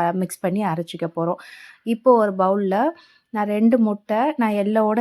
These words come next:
சேர்த்து தான் எடுத்துருக்கிறேன். ஹேர் வாஷ் பண்ணதுக்கப்புறம் எந்த ஸ்மெல்லுமே வராது. இது கூடவே நம்ம ரெண்டு ஸ்பூன் தயிரும் சேர்த்துக்க போறோம். இந்த முட்டையும் அந்த தயிரும் நல்லா மிக்ஸ் ஆகுற மாதிரி பீட் பண்ணிக்கலாம். இப்போ நம்ம எல்லா இலைகளையும், அலோவேரா எல்லாத்தையும் அரைச்சு வச்சிருக்கோம் இல்லைங்களா, இது எல்லாத்தையும் ஒண்ணா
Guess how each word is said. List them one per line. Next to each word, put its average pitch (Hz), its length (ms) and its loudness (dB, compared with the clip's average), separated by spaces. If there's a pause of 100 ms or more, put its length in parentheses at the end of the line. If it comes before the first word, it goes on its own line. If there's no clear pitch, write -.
(120)
சேர்த்து 220 340 -2
தான் 226 160 2
எடுத்துருக்கிறேன். 202 640 -4
ஹேர் 220 380 -2
வாஷ் 214 260 -2
பண்ணதுக்கப்புறம் 202 640 -4
எந்த 190 240 -4
ஸ்மெல்லுமே 196 480 -4
வராது. 180 440 -4 (580)
இது 240 100 0 (100)
கூடவே 240 440 0
நம்ம 233 240 2
ரெண்டு 214 280 0
ஸ்பூன் 240 260 -2 (100)
தயிரும் 202 400 -2
சேர்த்துக்க 180 400 -6
போறோம். 196 260 -4
இந்த 233 160 4 (100)
முட்டையும் 220 540 -2
அந்த 220 160 -2 (120)
தயிரும் 196 420 -4
நல்லா 190 200 -4 (120)
மிக்ஸ் 185 260 -10
ஆகுற 185 260 -6
மாதிரி 185 240 -6
பீட் 196 240 -4
பண்ணிக்கலாம். 185 540 -4 (440)
இப்போ 240 220 -2
நம்ம 240 180 2 (120)
எல்லா 220 200 -2 (120)
இலைகளையும், 208 680 -2
அலோவேரா 190 400 -2 (100)
எல்லாத்தையும் 180 380 -4
அரைச்சு 180 300 -6
வச்சிருக்கோம் 180 400 -6
இல்லைங்களா, 196 340 -4
இது 208 140 0
எல்லாத்தையும் 185 480 -4
ஒண்ணா 185 240 -4